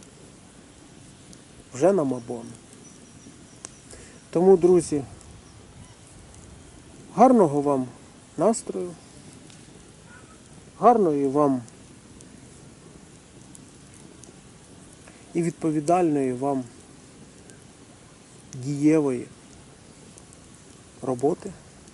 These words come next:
по відновленню цього суспільства, по відновленню сил,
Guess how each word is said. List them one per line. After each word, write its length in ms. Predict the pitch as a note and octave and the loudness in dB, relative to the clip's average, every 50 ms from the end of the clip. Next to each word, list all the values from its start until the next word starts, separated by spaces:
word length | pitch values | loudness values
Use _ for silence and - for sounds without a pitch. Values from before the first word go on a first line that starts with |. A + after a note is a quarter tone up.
| - - - - - - - - - - - - - - - - - - - - - - - - - - - - - - - | -20 -20 -20 -20 -20 -20 -20 -20 -20 -20 -20 -20 -20 -20 -20 -20 -20 -20 -20 -20 -20 -20 -20 -20 -20 -20 -20 -20 -20 -10 0
по 140 | - F#3 F3+ | 2 4 4
відновленню 640 | E3+ D3+ D3+ D#3+ F3 F3+ F3 E3+ D#3+ D3+ D3 C#3+ | 4 4 2 2 2 2 2 0 0 0 -2 -2
цього 280 | C3+ - D3 C#3+ C#3 C3+ | -4 -4 -4 -4 -4 -6
суспільства, 720 | - - C#3 - - - - D3+ C#3 - - - - - - - - - - - - - - - - - - - - | -8 -12 -14 -14 -12 -10 -8 -8 -8 -10 -14 -20 -20 -20 -20 -20 -20 -20 -20 -20 -20 -20 -20 -20 -20 -20 -20 -14 -6
по 140 | - E3 D#3 | -2 -2 0
відновленню 880 | D#3+ D#3+ C#3+ D#3 F3+ G#3 A3 G#3+ G3 E3+ D#3+ D3+ D3+ D3+ D3+ D3+ C#3 - - - - - - - - - - - - - - - - - - - - - - - - - - - - - - - | 0 0 2 4 6 6 6 6 6 4 4 4 4 4 4 4 2 0 -6 -18 -20 -20 -20 -20 -20 -20 -20 -20 -20 -20 -20 -20 -20 -20 -20 -20 -20 -20 -20 -20 -20 -20 -20 -20 -20 -20 -18 -12
сил, 500 | - - - - F3+ F#3 F#3 F#3 F#3 F#3 | -8 -4 2 4 6 6 6 4 2 0